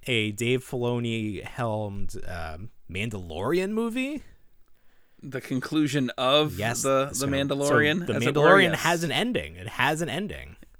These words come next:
Speaker 2: Yes.
Speaker 1: Which is interesting. After this week, I think people are okay with that. <laughs> This,
Speaker 2: Oh, really?
Speaker 1: after
Speaker 2: Oh, that's
Speaker 1: this,
Speaker 2: too
Speaker 1: I've
Speaker 2: bad.
Speaker 1: heard a lot of people being like, "What happened?"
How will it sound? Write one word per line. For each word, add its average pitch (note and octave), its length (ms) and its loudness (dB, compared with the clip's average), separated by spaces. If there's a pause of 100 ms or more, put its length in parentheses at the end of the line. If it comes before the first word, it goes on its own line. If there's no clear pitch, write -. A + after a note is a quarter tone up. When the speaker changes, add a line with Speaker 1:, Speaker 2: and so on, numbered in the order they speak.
Speaker 2:
Yes. G2+ 300 -8
Speaker 1:
Which G2+ 180 -6
is G2 140 -8
interesting. E2+ 460 -10
After A#2 220 -2
this B2+ 220 -4
week, G2 140 -4
I F2 60 -6
think F2+ 180 -10
people F#2 240 -10
are E2 160 -4
okay G#2 200 -6
with G2+ 140 -10
that. - 220 -18
<laughs> - 100 0 (760)
This, D#3 380 0
Speaker 2:
Oh, A#3 160 10
really? D3 180 6
Speaker 1:
after F#3+ 140 10
Speaker 2:
Oh, G3 40 6
that's G3 120 8
Speaker 1:
this, G#3 120 8
Speaker 2:
too - 60 4
Speaker 1:
I've F3+ 120 10
Speaker 2:
bad. E3+ 60 2
Speaker 1:
heard G#3+ 140 8
a G3+ 40 8
lot F#3+ 200 10
of F3+ 80 2
people E3+ 240 2
being D3+ 200 0
like, C3 180 4
"What B2+ 140 4
happened?" G#2 260 -2